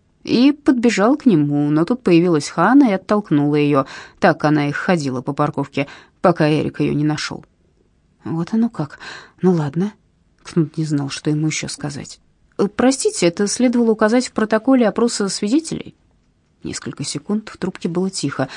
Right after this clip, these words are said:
«Ну, если это всё, то Но кто-то же должен снять у неё показания. Похоже, она единственная, кто мог видеть, что делал Ульсен до того, как его одежда загорелась». Кнут уже давно так не смущался. «Я про то, что она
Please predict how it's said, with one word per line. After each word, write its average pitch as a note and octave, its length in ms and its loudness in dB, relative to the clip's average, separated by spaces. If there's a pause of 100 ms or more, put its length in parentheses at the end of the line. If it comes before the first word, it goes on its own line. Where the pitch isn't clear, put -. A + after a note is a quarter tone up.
(360)
«Ну, G3+ 500 6
если E3+ 320 2
это D#3+ 120 -2
всё, A#3 320 2
то C#3+ 380 -4 (500)
Но A3+ 360 6
кто-то B3+ 340 2
же A3 200 4
должен E4+ 400 2
снять G3 340 4
у F3+ 40 2
неё E3+ 120 6
показания. D3+ 560 0 (320)
Похоже, G3+ 360 4
она G3 140 8
единственная, G#3 600 6
кто - 180 2
мог D#3+ 220 4
видеть, D3 260 2
что D#3 320 2
делал D3+ 380 2
Ульсен F#3+ 400 2
до D3 80 -4
того, E3 260 2
как E3 220 -4
его D#3+ 140 2
одежда D3+ 400 0
загорелась». C#3+ 580 -2 (460)
Кнут D#3+ 280 0
уже D3 220 -4
давно D#3 380 0
так - 200 -8
не D3 60 -4
смущался. - 680 -4 (380)
«Я F3+ 380 -2
про F#3 120 -2
то, G3 120 -2
что - 180 -2
она F#3 220 6